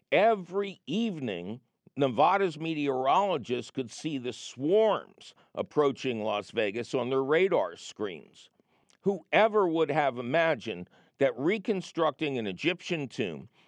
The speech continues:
and sending a piercing pillar of light to it from the heavens would reawaken an ancient curse? Uh, that is, aside from every screenwriter in Hollywood. Uh, the black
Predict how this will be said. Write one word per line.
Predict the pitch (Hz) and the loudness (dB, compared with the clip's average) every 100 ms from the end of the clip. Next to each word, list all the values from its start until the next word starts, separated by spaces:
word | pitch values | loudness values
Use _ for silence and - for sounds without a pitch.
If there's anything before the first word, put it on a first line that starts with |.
| _ | _
and | 117 123 | -4 -4
sending | - 185 190 185 127 | -2 -2 0 -2 -2
a | |
piercing | - 233 220 190 185 165 127 | -4 -2 -2 -2 -4 -4 -6
pillar | - 190 175 151 | -2 -2 0 -2
of | 117 | -4
light | 110 151 156 _ | 2 2 2 _
to | 123 107 | -4 -2
it | - | -4
from | - 110 | -8 -8
the | 101 | -4
heavens | 202 226 131 87 90 - _ - - - | 2 2 0 -6 -10 -18 _ -20 -20 0
would | 160 123 | 2 2
reawaken | 104 156 220 202 143 120 120 156 143 143 | 0 2 4 2 2 0 0 -2 -2 -4
an | 143 - | -6 -4
ancient | 127 135 - 151 143 - | -2 -2 -4 -6 -6 -2
curse? | 277 254 - - - _ _ _ _ _ _ _ _ _ _ - | 2 2 2 -10 -20 _ _ _ _ _ _ _ _ _ _ -2
Uh, | 170 160 | 2 2
that | 135 151 143 131 | 4 4 4 4
is, | 127 107 | 0 -2
aside | 117 - 117 110 92 | -6 0 2 2 0
from | 104 98 | -2 -2
every | 87 87 | -2 -6
screenwriter | - 110 104 90 87 80 82 | -4 -2 -2 0 0 0 -6
in | 78 | 0
Hollywood. | 131 147 101 71 52 - _ _ _ _ _ _ _ _ | 2 4 2 -6 -14 -20 _ _ _ _ _ _ _ _
Uh, | 147 147 143 127 - _ - | 4 6 6 4 0 _ -12
the | 123 139 | -2 -2
black | 98 131 160 170 - | 0 -2 2 2 0